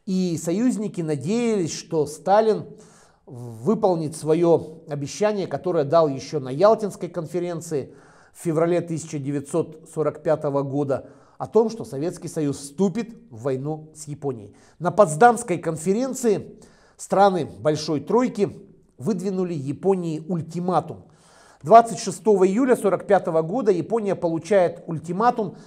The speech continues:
так называемую Потсдамскую декларацию, которая требует безоговорочной, безо всяких условий капитуляции Японии. Японское правительство эту капитуляцию отклонило. Двадцать восьмого июля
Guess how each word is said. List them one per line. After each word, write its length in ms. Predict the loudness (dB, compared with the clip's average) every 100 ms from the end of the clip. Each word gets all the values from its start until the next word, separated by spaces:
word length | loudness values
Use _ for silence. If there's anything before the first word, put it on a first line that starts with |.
| -12
так 140 | -10 -8
называемую 500 | -2 2 2 2 2
Потсдамскую 800 | 2 2 6 6 6 -4 -4
декларацию, 640 | -4 -4 0 4 4 4 -4
которая 380 | -4 0 2 2
требует 500 | 2 0 2 -2 2
безоговорочной, 1040 | 2 4 2 0 0 -2 -4 -8 -10 -10 -20 -20 _ -2
безо 280 | 0 2
всяких 340 | 2 0 -2 -8
условий 400 | -6 -2 0 -2
капитуляции 760 | -6 -8 -6 0 0 0 -6
Японии. 600 | -6 -6 -6 -8 -10 -20 _ _ _ _
Японское 640 | -8 -4 2 2 2 4 4
правительство 720 | 6 4 4 2 -10 -2 -2 2
эту 220 | 2 0
капитуляцию 880 | -8 -10 -4 4 6 4 -4 -8 -4
отклонило. 640 | -4 -4 -4 -2 2 2
Двадцать 400 | 4 6 6 4
восьмого 480 | -8 -6 -4 -4 -2
июля 500 | -4 -4 0 0 -2